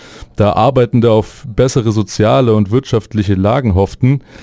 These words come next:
Dieses Engagement flachte dann jedoch schließlich im Zuge der Hyperinflation im Jahr neunzehnhundertdreiundzwanzig fast ganz ab.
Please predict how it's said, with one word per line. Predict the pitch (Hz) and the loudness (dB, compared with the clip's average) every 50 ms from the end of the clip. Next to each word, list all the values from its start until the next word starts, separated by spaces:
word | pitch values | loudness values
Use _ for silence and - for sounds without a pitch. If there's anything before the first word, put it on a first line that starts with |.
| - - - _ _ - | -20 -20 -20 _ _ -2
Dieses | 123 135 147 151 139 | 0 2 2 2 2
Engagement | 156 131 139 135 143 135 107 123 123 127 139 151 165 - | 2 2 2 2 2 0 2 2 2 2 2 2 0 0
flachte | - - 135 131 - - 120 | 0 0 0 0 0 0 0
dann | 120 120 120 | 2 2 2
jedoch | 120 127 123 117 113 | 2 2 2 2 0
schließlich | - - - 120 123 147 147 - 135 131 123 - - | -2 -4 -6 -4 -2 -2 -2 0 0 -2 0 0 -2
im | 110 104 - | -4 -4 -2
Zuge | - 123 117 117 104 | -2 -2 -2 0 0
der | 110 104 95 | 0 0 0
Hyperinflation | 107 127 - - 113 113 110 107 - - 104 101 95 - - 101 101 110 113 | 0 0 0 -2 -2 0 0 -2 -2 -2 -2 -2 -2 -2 -2 0 0 2 2
im | 104 95 92 | 2 2 2
Jahr | 92 92 98 95 | 2 2 2 2
neunzehnhundertdreiundzwanzig | 95 95 101 - - 95 90 92 90 85 - - - 92 98 110 107 - 95 92 92 90 - 98 90 - | 2 0 0 -2 -2 -2 0 0 0 -2 -4 -4 -2 0 0 0 -2 -2 -4 -4 -4 -2 -2 -4 -6 -4
fast | - - 92 - - _ - | -4 -4 -4 -4 -6 _ -4
ganz | 90 90 107 104 - - - - _ _ _ _ - | -2 -2 -2 -2 -6 -12 -20 -20 _ _ _ _ -6
ab. | 131 - 123 - - - | -4 -4 -2 -4 -6 -12